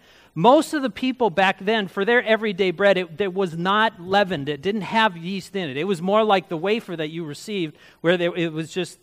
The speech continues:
it, it had not risen. Just because of economy, it was, uh, expensive to make leavened bread, uh, with the yeast. Uh, and so when Jesus says,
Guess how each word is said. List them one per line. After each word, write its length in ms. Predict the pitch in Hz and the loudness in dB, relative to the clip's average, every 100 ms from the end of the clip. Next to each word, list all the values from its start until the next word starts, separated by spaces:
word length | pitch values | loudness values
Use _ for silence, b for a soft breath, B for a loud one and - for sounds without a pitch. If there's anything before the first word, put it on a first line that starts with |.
| 180 | -14
it, 140 | 175 151 | -14 -12
it 260 | 170 156 135 | -12 -10 -6
had 160 | 202 175 | -4 0
not 300 | 190 185 170 | 2 2 2
risen. 440 | 226 190 156 143 b b _ | 2 2 -4 -8 b b _
Just 200 | 240 - | -4 -4
because 260 | 214 233 | 0 0
of 80 | 190 | 0
economy, 560 | 180 - 220 220 233 220 | -6 -4 -2 0 0 0
it 60 | |
was, 320 | 180 165 143 175 | 0 -2 -6 -14
uh, 280 | 180 160 160 | -6 -6 -4
expensive 720 | 143 - - 196 226 240 208 | -8 -12 -6 -4 -2 -6 -6
to 100 | 233 | -2
make 220 | 208 208 - | 0 -2 -4
leavened 560 | 151 170 190 214 202 | -2 0 2 0 -2
bread, 440 | 185 190 208 202 160 - | -2 0 0 -2 -12 -12
uh, 180 | 175 165 | -8 -6
with 180 | 160 160 | -6 -6
the 80 | 156 | -8
yeast. 440 | 175 214 233 - _ b b b b | -4 -6 -6 -14 _ b b b b
Uh, 200 | 160 170 | -2 -2
and 160 | 190 190 | -2 -6
so 380 | - 220 208 190 B | 2 6 6 2 B
when 180 | 202 196 | -4 -2
Jesus 420 | 196 294 277 247 | -2 -2 -2 -4
says, 480 | - 220 208 196 | -2 2 2 0